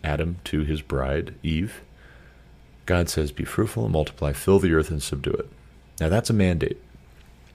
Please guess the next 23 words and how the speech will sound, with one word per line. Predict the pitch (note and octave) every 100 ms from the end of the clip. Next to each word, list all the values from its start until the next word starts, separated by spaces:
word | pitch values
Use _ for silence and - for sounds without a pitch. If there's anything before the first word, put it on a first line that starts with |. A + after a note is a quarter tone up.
| - -
Have | - G2 A2 G#2+ - - -
a | F2+
family, | F#2 F2 D#2 B1+ - -
have | - F2+ F#2+ G2 - -
children, | - - F2 D#2 C#2 - - - - -
be | - F#2
fruitful | - F2+ - E2 -
and | C#2 C2
multiply, | C#2 D2+ - - C2+ B1+ C2+ -
fill | - - G2+ G#2+ A#2
the | G#2+ G#2 -
earth. | F2 C#2+ -
That | E2+ E2
means | F2 E2 D2+ - - - -
spread | - - - E2+ E2+
out. | D#2+ -
I | D#2
want | D2 E2 D2
you | E2+ D#2+ E2 E2 - - -
everywhere. | F2 D#2+ D2 C2+ -
I | D2+
want | D2+ D#2+ -
you | E2+